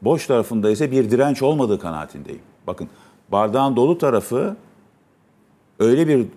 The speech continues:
e, kimyaya, e, erişmiştir ki o kimya ve o fizik, oradaki devinim bardağın boş görünen tarafında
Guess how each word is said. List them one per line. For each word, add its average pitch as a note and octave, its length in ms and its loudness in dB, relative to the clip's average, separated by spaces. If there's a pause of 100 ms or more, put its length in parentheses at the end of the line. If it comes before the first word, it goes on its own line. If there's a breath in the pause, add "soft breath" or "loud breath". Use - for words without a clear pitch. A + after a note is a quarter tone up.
(340)
e, F#2 280 -2 (100)
kimyaya, A2+ 800 2 (240)
e, - 680 -10
erişmiştir G2+ 600 -4
ki E3+ 320 -2
o B2 120 0
kimya A#2 600 0 (440)
ve G#2 80 -6
o A2+ 320 2 (280)
fizik, A2+ 580 -4
oradaki F#2 600 -2 (160)
devinim G#2+ 460 0 (640 soft breath)
bardağın A#2 500 0
boş D3+ 240 0
görünen A2 360 -2
tarafında G2 760 -4